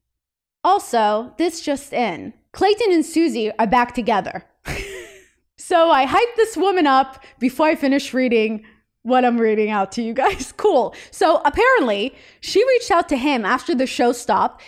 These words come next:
She probably didn't get the brand deals that she wanted to get. And then she was like, "You know what? We're probably stronger together after the show." So she contacted him after the show stopped filming. And then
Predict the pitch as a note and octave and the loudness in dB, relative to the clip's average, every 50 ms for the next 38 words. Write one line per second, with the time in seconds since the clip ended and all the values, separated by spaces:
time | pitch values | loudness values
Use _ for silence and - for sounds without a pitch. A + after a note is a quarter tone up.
0 | - _ - C#4+ C#4 C#4 E4+ F#4 F4 F4+ C#4 D4+ C#4+ D4 D4 C#4+ B3 F#3+ A3+ F#3 | -20 _ -4 -4 0 2 2 4 4 2 0 2 2 2 0 0 0 -2 -4 -2
1 | A#3 A#3 A#3+ A#3 A3 G3+ F3+ F#3 F#3 G3+ F#3+ - - G#3+ G#3+ A#3+ A#3+ A#3+ A3+ G#3+ | 0 0 0 0 0 -2 -2 -4 -4 -6 -10 -8 -6 -4 -2 -2 -2 -2 -4 -6
2 | F3+ - - F#3+ G3+ G3+ E3+ G3 A3+ B3 B3 A#3 A3+ B3 A#3+ B3+ B3+ G#3+ A#3 A#3 | -8 -10 -10 -10 -8 -4 -4 -2 0 0 0 0 -2 -2 -2 -2 -2 -2 -2 -2
3 | A#3 B3+ C4 C#4+ D4 D4 C#4+ C4 A3+ G#3+ G3+ F#3+ F#3 - - _ _ _ _ _ | -2 0 0 2 2 2 2 2 2 2 2 0 -2 -4 -10 _ _ _ _ _
4 | _ - A#3 A#3+ B3 D4 C#4 C#4 C4 C4 - - C#4 B3 B3 A#3+ A#3 A3+ - A3+ | _ -2 -2 0 2 2 2 2 2 -2 -2 0 0 0 2 2 0 -2 -2 -4
5 | G3 G3+ A3+ G#3+ G3 G#3 F3+ E3+ F3+ F#3 G#2+ F#3+ F#3 - - F#3+ F#3+ F#3 - - | -2 0 2 2 2 0 0 -2 -2 0 -2 -4 -4 -4 -8 -8 -6 -6 -6 -2
6 | - G#3+ F#3+ D#3+ E3 F3+ - - - - - - _ _ - - - D4 C4 C4 | -2 0 0 0 -2 -4 -6 -10 -14 -20 -20 -20 _ _ -18 -4 0 2 4 4
7 | B3+ B3 B3+ - - - - - C4 C4 - - G4 A4+ A4 - B3 A#3 A3+ - | 4 4 2 0 -4 -8 -6 -6 -6 -6 -4 -2 -2 -2 0 0 -2 -2 -2 -4
8 | A#3 G#3+ A3 A3+ A#3 A3+ A#3 - E4 A#3 B3 A#3+ - A#3+ A#3+ A#3 - - E4 E4+ | -6 -4 -4 -2 -2 -4 -2 -4 -4 -4 -4 -4 -2 -2 -4 -4 -2 -2 0 0
9 | F#4 - - - D#4+ C#4 A#3+ A3 G3+ G#3 A3 G#3+ A#3 A#3 A#3 A#3 A#3+ | 0 -2 -6 -2 -2 0 0 -2 -4 -4 -4 -4 -2 -2 -2 -2 -4